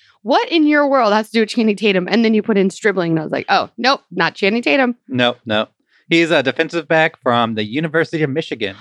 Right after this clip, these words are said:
Speaker 1: Ooh, did he play for, uh, Harbaugh?
Speaker 2: I don't know. We should ask him.
Speaker 1: We should ask him.
Speaker 2: Channing, if you're listening, you know, come on the show. Let us talk about your time at Michigan.
Speaker 1: And welcome to Memphis.
Speaker 2: Welcome to Memphis. And then the other player that we signed is Andrew East.
Speaker 1: Wait, wait, wait.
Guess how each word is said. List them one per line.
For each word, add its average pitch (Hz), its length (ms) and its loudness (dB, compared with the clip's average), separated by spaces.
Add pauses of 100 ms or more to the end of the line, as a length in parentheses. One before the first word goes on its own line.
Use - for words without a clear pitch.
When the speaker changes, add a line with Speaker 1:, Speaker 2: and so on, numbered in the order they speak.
(180)
Speaker 1:
Ooh, 427 260 4
did 311 120 0
he 359 100 2
play 370 220 0
for, 330 300 2
uh, 269 220 2
Harbaugh? 381 420 0 (340)
Speaker 2:
I 160 60 -4
don't 196 120 0
know. 185 80 2
We 147 80 4
should 143 140 0
ask 147 200 0
him. 92 220 -8
Speaker 1:
We 240 100 -6
should 196 240 -8
ask - 280 -8
him. 180 200 -18
Speaker 2:
Channing, 156 340 0
if 131 260 -2
you're 147 120 2
listening, 180 540 0
you 120 80 -4
know, 117 160 2
come 151 180 0
on 147 60 2
the 147 80 0
show. 165 340 0
Let 120 140 2
us 123 160 -2
talk 123 240 -2
about 127 480 0 (420)
your 123 140 0
time 151 220 0
at 110 80 -4
Michigan. 120 560 -2
Speaker 1:
And 262 520 2
welcome 254 300 0
to 294 60 2
Memphis. 330 400 -2 (160)
Speaker 2:
Welcome 185 320 0
to 202 40 2
Memphis. 113 800 -4 (420)
And 160 180 0
then 165 100 2
the 180 80 0
other 202 140 2
player 147 240 2
that 127 100 2
we 131 100 2
signed 123 320 -2
is 113 140 -2
Andrew 113 340 -4
East. - 440 -8 (160)
Speaker 1:
Wait, 269 160 2
wait, 311 160 4
wait. - 280 0